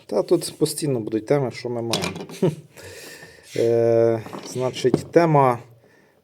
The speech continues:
е, старої вживаної техніки, її, е, ремонту і обслуговування. В даному випадку,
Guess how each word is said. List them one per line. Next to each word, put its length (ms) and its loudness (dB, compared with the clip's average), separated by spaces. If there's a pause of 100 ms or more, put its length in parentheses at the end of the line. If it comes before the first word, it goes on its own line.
(300)
е, 120 0
старої 640 6 (320)
вживаної 580 4
техніки, 540 2
її, 460 -2 (540)
е, 300 -4
ремонту 600 2 (180)
і 120 0
обслуговування. 760 0 (840)
В 100 -10
даному 380 2
випадку, 680 2